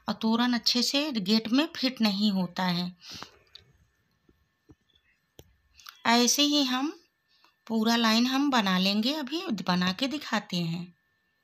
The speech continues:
ये एक लाइन हमने बना के कंप्लीट कर लिया है।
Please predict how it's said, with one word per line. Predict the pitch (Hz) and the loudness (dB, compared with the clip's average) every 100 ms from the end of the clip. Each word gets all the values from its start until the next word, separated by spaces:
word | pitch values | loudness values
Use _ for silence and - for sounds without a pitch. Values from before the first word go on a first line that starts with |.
| _ _ _ | _ _ _
ये | 262 302 - - | -10 -8 -10 -4
एक | 247 247 | -2 0
लाइन | 254 240 254 | 0 2 2
हमने | 254 254 | 2 2
बना | 233 214 226 | 0 0 0
के | 233 262 | -2 -2
कंप्लीट | 240 220 190 214 | -2 0 -2 -2
कर | - 233 | -2 0
लिया | 240 240 254 | 2 2 0
है। | 254 | -2